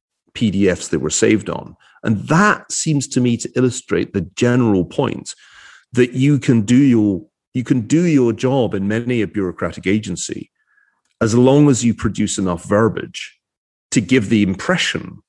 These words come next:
that you've covered every eventuality. But what you're really trying to cover is your ass. And it worked. I mean, uh,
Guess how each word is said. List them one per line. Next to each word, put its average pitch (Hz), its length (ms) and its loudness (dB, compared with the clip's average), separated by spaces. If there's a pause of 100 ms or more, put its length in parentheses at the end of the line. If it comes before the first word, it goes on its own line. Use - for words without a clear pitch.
(240)
that - 240 0
you've 110 380 -2
covered 101 280 0
every 95 460 -2 (100)
eventuality. 98 720 0
But - 160 -8
what 147 160 -4
you're 120 120 2 (100)
really 131 500 2
trying 98 160 -2
to 82 80 -2
cover 85 300 -2
is 71 80 -4
your 69 100 -2
ass. 67 460 -6 (480)
And 196 100 4
it 247 80 4
worked. - 480 0 (220)
I - 40 2
mean, 214 300 4
uh, 139 80 4